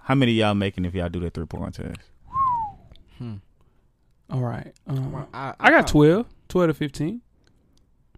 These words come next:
Speaker 2: I might got ten, eleven.
Speaker 3: Especially with that money ball.
Speaker 2: Yeah.
Speaker 3: Nah, Kevin Hart hit twelve. I can shoot better than Kevin Hart.
Speaker 1: I
Speaker 2: I'll
Speaker 1: got,
Speaker 2: make
Speaker 1: I got eighteen.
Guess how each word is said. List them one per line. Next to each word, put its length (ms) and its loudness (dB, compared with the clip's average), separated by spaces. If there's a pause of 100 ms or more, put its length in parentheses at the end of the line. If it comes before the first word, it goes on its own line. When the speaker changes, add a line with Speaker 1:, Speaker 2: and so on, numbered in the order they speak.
(220)
Speaker 2:
I 80 -18
might 220 -14
got 220 -18 (1800)
ten, 380 -14 (1800)
eleven. 420 -16 (500)
Speaker 3:
Especially 360 -2
with 60 -2
that 140 2
money 240 6
ball. 280 -4 (840)
Speaker 2:
Yeah. 180 -20
Speaker 3:
Nah, 280 8
Kevin 300 2
Hart 200 8
hit 100 -2
twelve. 200 2
I 80 2
can 80 -2
shoot 180 0
better 140 -6
than 80 -8
Kevin 200 -10
Hart. 280 -12 (140)
Speaker 1:
I 80 0
Speaker 2:
I'll 60 2
Speaker 1:
got, 100 4
Speaker 2:
make 80 -6 (420)
Speaker 1:
I 120 -2
got 180 0
eighteen. 520 -2